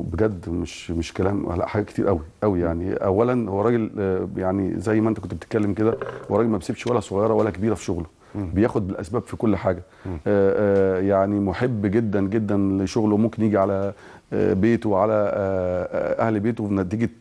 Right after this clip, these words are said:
Speaker 1: آه، شغله.
Speaker 2: عنده التزام
Speaker 1: جدًا،
Speaker 2: اتجاه
Speaker 1: غير طبيعي.
Speaker 2: لعمله
Speaker 1: آه،
Speaker 2: بشكل
Speaker 1: غير
Speaker 2: كبير
Speaker 1: طبيعي.
Speaker 2: جدًا. درس
Speaker 1: آه.
Speaker 2: الحقيقة.
Speaker 1: و-، و-، وبعدين كمان أنت عارف إن الكورة فيها، آه، ظلم، هو بيراعي جدًا الحتة دي في إن هو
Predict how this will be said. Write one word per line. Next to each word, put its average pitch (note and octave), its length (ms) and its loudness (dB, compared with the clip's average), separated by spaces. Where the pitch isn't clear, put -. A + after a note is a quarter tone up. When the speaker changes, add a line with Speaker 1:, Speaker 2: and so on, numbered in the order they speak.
Speaker 1:
آه، F2 180 0
شغله. A#2+ 500 0
Speaker 2:
عنده A#2+ 300 0
التزام G#2 540 -4
Speaker 1:
جدًا، A2+ 320 0
Speaker 2:
اتجاه F#2 160 2
Speaker 1:
غير A#2 100 2
طبيعي. F#2+ 160 0
Speaker 2:
لعمله G#2 320 2
Speaker 1:
آه، G2 80 2
Speaker 2:
بشكل G2 320 -2
Speaker 1:
غير A2+ 100 2
Speaker 2:
كبير A2 120 2
Speaker 1:
طبيعي. G#2+ 200 4
Speaker 2:
جدًا. F2+ 120 0
درس A#2+ 180 -4
Speaker 1:
آه. G2 40 -10
Speaker 2:
الحقيقة. G#2 180 -2
Speaker 1:
و-، G#2+ 140 2
و-، G#2 80 4
وبعدين G#2 360 2
كمان B2+ 340 0
أنت F#2+ 100 -2
عارف C3 160 2
إن A2+ 80 -2
الكورة B2+ 280 0
فيها، A#2 360 -2
آه، G2 380 -2
ظلم، F#2+ 360 0
هو B2+ 200 4
بيراعي G2+ 480 0
جدًا G#2+ 320 -2
الحتة A#2+ 280 -4
دي B2 80 0
في - 120 -8
إن A#2 140 4
هو C3 260 2